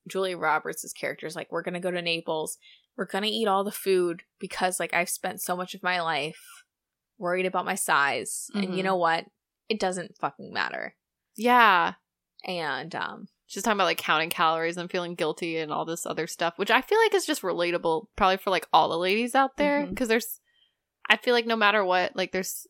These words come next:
Speaker 2: a collective thing we all carry about, like,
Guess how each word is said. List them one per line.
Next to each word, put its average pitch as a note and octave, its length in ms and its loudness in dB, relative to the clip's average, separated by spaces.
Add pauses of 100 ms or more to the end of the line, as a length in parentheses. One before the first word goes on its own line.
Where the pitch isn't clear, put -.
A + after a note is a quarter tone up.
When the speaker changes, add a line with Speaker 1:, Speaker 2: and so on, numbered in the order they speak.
(160)
Speaker 2:
a F#3+ 40 -6
collective F#3 520 0
thing F#3 200 -4
we F3 120 -4
all E3 160 2
carry E3 420 -2
about, - 280 -4
like, - 300 -10